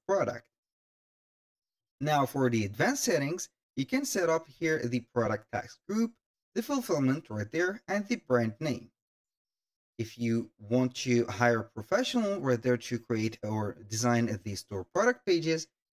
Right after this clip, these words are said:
you can go ahead and click on Get Started and hire up right there a professional. Now, don't forget to add the category for your products.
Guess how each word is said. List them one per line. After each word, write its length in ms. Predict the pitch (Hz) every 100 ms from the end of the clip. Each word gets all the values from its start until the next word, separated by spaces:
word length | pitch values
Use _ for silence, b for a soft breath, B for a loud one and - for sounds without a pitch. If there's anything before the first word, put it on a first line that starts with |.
| -
you 80 | 233
can 60 |
go 140 | 165 151
ahead 160 | 131
and 100 | 123
click 280 | 110 120 -
on 140 | 104 90
Get 140 | -
Started 520 | - 185 202 175 180 -
and 220 | 151 180 -
hire 420 | - 113 110 113
up 100 | 110 -
right 180 | 107 104
there 160 | 95
a 120 | 98 95
professional. 720 | 156 - 220 - - - - _ _ _ _ _ _ _ _ _ -
Now, 280 | 110 113 - 113
don't 220 | 131 123
forget 380 | 190 190 254 -
to 120 | 269
add 280 | 170 160 139
the 80 | 143
category 580 | 160 147 139 139 139 123 -
for 160 | 123
your 160 | 110 104
products. 680 | - 175 156 - _ _